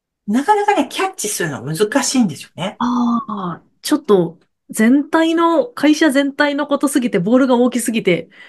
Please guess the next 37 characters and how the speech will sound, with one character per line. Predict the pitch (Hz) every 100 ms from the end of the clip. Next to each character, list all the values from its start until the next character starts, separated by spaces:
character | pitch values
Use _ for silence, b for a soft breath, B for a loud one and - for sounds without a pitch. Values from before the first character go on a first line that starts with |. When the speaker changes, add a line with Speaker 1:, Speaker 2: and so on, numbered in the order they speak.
| B
Speaker 1:
あ、 | B B B -
そ | 220
う |
で | 214
す | -
ね。 | 127 - -
み | 247 294
ん | 214
な | -
で、 | -
Speaker 2:
個 | -
人 |
で | -
は。 | - _ _ - -
Speaker 1:
個 | 320
人 | 359 339 -
で |
は | 269 220
受 | 226
け | 233
取 | 208
れ |
な | -
い。 | B B -
一 | - -
人 | - 339 -
で |
は | 294 -
持 | 240
っ | 294
て | 190 208
ら | 196
れ | 208
な | 208
い |
の | 170
で、 | 151